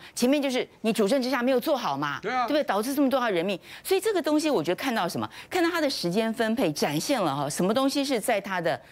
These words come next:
Speaker 1: 脑袋里面是放在前面啊。所以这个部分他都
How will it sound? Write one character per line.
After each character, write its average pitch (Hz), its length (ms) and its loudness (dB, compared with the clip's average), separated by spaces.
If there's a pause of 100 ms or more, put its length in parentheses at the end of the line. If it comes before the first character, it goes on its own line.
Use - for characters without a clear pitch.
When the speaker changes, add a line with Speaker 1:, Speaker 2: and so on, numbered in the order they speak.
(160)
Speaker 1:
脑 175 180 0
袋 220 140 0
里 165 80 -2
面 185 140 -2
是 202 80 -2
放 180 220 0
在 160 140 2
前 123 260 -4
面 131 260 0
啊。 127 140 -4 (260)
所 330 80 2
以 320 60 2
这 370 80 2
个 339 80 0
部 294 100 -2
分 277 160 0
他 294 120 -4
都 302 240 0